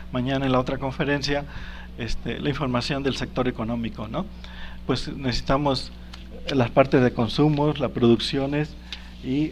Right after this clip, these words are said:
ag-, agentes económicos. Y además requerimos esa información que está marcada en amarillo, que de momento no la genera inegi, pero tenemos que generarla, ¿no? Y, y bueno, y la pudimos generar, ¿no? Este, esto para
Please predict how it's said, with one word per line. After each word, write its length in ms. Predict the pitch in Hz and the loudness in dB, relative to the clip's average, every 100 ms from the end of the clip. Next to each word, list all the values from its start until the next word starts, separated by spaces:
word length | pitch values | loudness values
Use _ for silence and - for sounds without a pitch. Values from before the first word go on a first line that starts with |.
| - | -2
ag-, 300 | 131 123 - | -4 -4 -2
agentes 460 | 127 135 135 139 143 | 2 4 6 6 6
económicos. 720 | 135 131 151 147 127 123 - | 4 4 4 2 0 -2 0
Y 120 | 147 | 4
además 640 | 139 139 147 175 - - - | 6 10 10 10 6 -4 -2
requerimos 520 | 147 143 143 160 151 | 0 4 6 4 2
esa 160 | 160 170 143 | 2 2 2
información 520 | 143 151 135 135 165 143 | 0 0 2 2 0 -2
que 60 | |
está 160 | 131 156 | 0 2
marcada 400 | 151 - 151 147 | 2 2 2 2
en 80 | 147 | 0
amarillo, 480 | 143 147 160 160 160 - - - - - - - - | 2 2 2 0 -4 -10 -14 -12 -12 -12 -14 -14 6
que 140 | 147 | 8
de 80 | 143 | 10
momento 480 | 147 139 170 160 139 | 10 10 10 10 8
no 140 | 143 | 8
la 100 | 143 | 8
genera 340 | 143 131 139 | 6 4 4
inegi, 360 | 131 143 151 151 | 4 4 2 0
pero 340 | 113 117 120 - - - | -2 -4 -4 -8 -12 -6
tenemos 360 | 127 117 135 - | -2 -2 -2 -2
que 100 | 117 | -2
generarla, 560 | 127 117 127 127 117 | 0 4 4 4 0
¿no? 300 | 117 170 175 - | 0 0 -2 -6
Y, 300 | 120 120 117 | -8 -6 -4
y 40 | 120 | -2
bueno, 360 | 120 120 120 - | 0 -2 -2 -4
y 160 | 120 117 | -2 0
la 120 | 110 | -2
pudimos 440 | - 127 135 120 | -2 -2 0 0
generar, 460 | - 120 113 120 113 | 0 2 2 0 -2
¿no? 160 | 120 190 - - - - - - | -4 -6 -10 -12 -10 -12 -12 -8
Este, 480 | 117 - - - | -6 -4 -6 -4
esto 260 | 131 - 147 | -4 0 2
para 600 | 139 120 113 - - - | 4 4 2 0 -6 -10